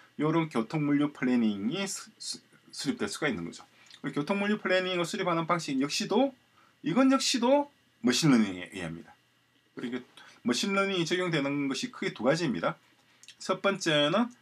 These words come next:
개별 차량이 자율주행할 수 있도록 훈련하는 것.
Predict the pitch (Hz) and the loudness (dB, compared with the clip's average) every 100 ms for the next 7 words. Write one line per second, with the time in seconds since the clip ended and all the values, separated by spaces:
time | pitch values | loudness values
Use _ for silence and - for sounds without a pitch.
0 | _ - 127 170 208 214 190 175 160 160 | _ 0 4 4 4 4 6 6 4 0
1 | 165 214 214 175 190 - 156 156 151 120 | 0 -2 0 2 2 0 0 0 0 -2
2 | - 143 175 - 131 117 110 95 78 | -2 -2 -2 0 0 0 0 -2 -8